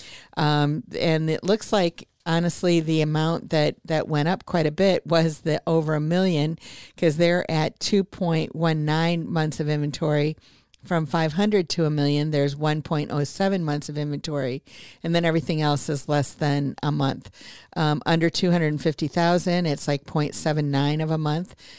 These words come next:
Two fifty to three hundred, there were point nine nine of a month. Um, for three hundred to four hundred, there's only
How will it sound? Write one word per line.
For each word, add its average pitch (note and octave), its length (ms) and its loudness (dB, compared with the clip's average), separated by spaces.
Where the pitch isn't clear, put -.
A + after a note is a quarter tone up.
Two G3 160 0
fifty F3 320 0
to D#3 120 0
three D#3+ 260 -2
hundred, D#3+ 440 0
there D3 180 0
were C#3+ 80 2
point - 400 -4
nine D#3 320 -2
nine D3+ 280 0
of D#3+ 120 -2
a E3 80 0
month. E3 400 -4
Um, D3+ 260 0
for E3+ 340 2
three F#3+ 260 2
hundred E3+ 240 2
to D#3+ 60 0
four E3 280 0
hundred, F3 380 0
there's D3 200 2
only D3 540 0